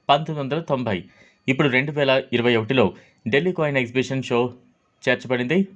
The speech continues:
పాత నాణం కొనుగోలుదారు, పాత నాణాల మార్కెట్, ఒక రూపాయి నాణం రెండు వైపులా రెండు అందమైన గోధుమ గింజలు తయారు చేస్తారు. ఈ నాణం చాలా పాతది. రంగు వెండి. రెండు లక్షల ముప్పై ఐదు వేల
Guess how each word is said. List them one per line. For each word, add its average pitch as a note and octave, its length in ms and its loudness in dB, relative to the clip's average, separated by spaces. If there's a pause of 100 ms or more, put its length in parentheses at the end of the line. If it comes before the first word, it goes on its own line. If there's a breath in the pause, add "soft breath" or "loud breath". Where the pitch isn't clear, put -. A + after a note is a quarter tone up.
(120)
పాత B2+ 260 4
నాణం B2 260 -2
కొనుగోలుదారు, A#2 720 0 (360 loud breath)
పాత C#3+ 260 2
నాణాల B2 320 0
మార్కెట్, A2+ 500 0 (320 soft breath)
ఒక C3 200 2
రూపాయి C#3+ 320 2
నాణం A#2+ 360 -2 (120)
రెండు C#3 240 -2
వైపులా B2+ 460 0 (320 soft breath)
రెండు C#3+ 260 0
అందమైన C3+ 460 -2
గోధుమ B2 380 -2
గింజలు A#2 400 -4
తయారు B2 400 0
చేస్తారు. G2+ 360 -2 (420 soft breath)
ఈ C#3+ 140 4
నాణం C#3+ 340 0 (180)
చాలా B2+ 120 4
పాతది. G#2+ 520 0 (240)
రంగు C3 560 -2
వెండి. G#2+ 420 -2 (840 soft breath)
రెండు C3+ 280 -4
లక్షల D3+ 340 -6
ముప్పై C3+ 340 -2
ఐదు A#2+ 160 2
వేల A#2 300 2